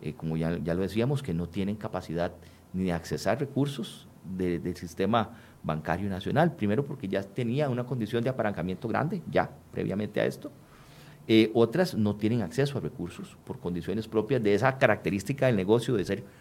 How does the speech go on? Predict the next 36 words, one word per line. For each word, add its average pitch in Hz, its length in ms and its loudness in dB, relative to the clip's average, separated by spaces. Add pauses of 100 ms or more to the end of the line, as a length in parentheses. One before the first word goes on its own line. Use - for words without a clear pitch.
(160)
muy 110 220 2
pequeños, 131 960 2
negocios, 92 680 -2
eh, 76 160 -2
si 90 160 -6
bien 98 220 0
formales, 131 600 4 (380)
con 123 140 2
algunas 101 280 2
características 104 680 -4
que, - 160 -6 (160)
que 85 100 -4
no, 95 240 0 (100)
no 98 160 0
se 117 120 0
vuelven 123 420 4
sujetos - 640 -4 (400)
a 82 140 -6
créditos, 107 640 0
eh, 90 420 -4
y 82 300 -2
entonces 82 420 -4
se 120 100 -2
vuelve 95 300 2
un 123 120 0
acceso, 117 420 -2
un 76 160 -8
ac-, 73 240 -8
el 85 100 -6
acceso 135 380 -2
a 95 40 2
la, 82 120 2
a, 65 200 -6 (160)
a - 60 -8
los 87 120 -6
recursos 98 440 -6